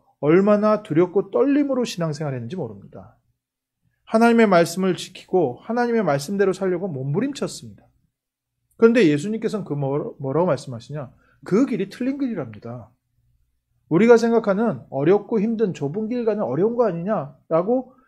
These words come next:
그렇게 생활하고 있는 이스라엘 백성이 넓은 길 가고 있고 틀린 길 가고 있답니다. 참 저희가 이해했을 때 이해할 수 없는 말이죠. 얼마나 그러면 우리가 신앙생활을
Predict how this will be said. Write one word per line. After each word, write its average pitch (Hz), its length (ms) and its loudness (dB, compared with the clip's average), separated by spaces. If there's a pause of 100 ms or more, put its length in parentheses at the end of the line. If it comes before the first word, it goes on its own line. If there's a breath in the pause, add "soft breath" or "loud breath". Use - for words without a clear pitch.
(140 soft breath)
그렇게 240 480 2
생활하고 233 580 0
있는 214 380 -4 (220)
이스라엘 165 340 0
백성이 156 540 -6 (720)
넓은 147 440 0
길 269 180 2
가고 170 240 0
있고 143 180 -6
틀린 302 280 -8
길 302 160 -2
가고 139 240 -8
있답니다. 98 340 -20 (1600)
참 147 360 -10 (220)
저희가 156 460 4 (140)
이해했을 151 420 -2
때 165 80 -2
이해할 135 400 -2
수 202 140 -6
없는 123 200 -6
말이죠. 120 600 -8 (800 soft breath)
얼마나 233 540 4
그러면 214 300 0
우리가 165 240 -2
신앙생활을 180 720 -6